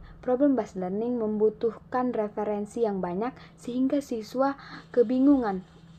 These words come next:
referensi mana yang akan mereka pakai. Yang keempat, guru akan sedikit mengajar,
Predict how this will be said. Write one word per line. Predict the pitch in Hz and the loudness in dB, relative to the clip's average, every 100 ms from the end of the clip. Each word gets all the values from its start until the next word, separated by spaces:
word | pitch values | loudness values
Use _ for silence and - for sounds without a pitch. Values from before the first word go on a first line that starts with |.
| - | -6
referensi | 220 208 220 214 208 | -4 -2 -2 0 -2
mana | 202 196 220 233 | -2 -2 -4 -6
yang | 220 202 | -6 -6
akan | 196 208 208 196 | -6 -6 -4 -4
mereka | 190 185 185 | -6 -8 -10
pakai. | 180 180 185 175 - - - | -10 -10 -10 -12 -20 -20 -12
Yang | 196 196 | -10 -4
keempat, | - 262 269 208 208 - - | 0 0 0 -2 -4 -12 -4
guru | 226 240 277 | 2 4 4
akan | 214 208 220 | 0 -4 -6
sedikit | 214 196 196 196 190 | -2 0 0 -2 -4
mengajar, | 196 196 196 196 | -4 -4 -2 -2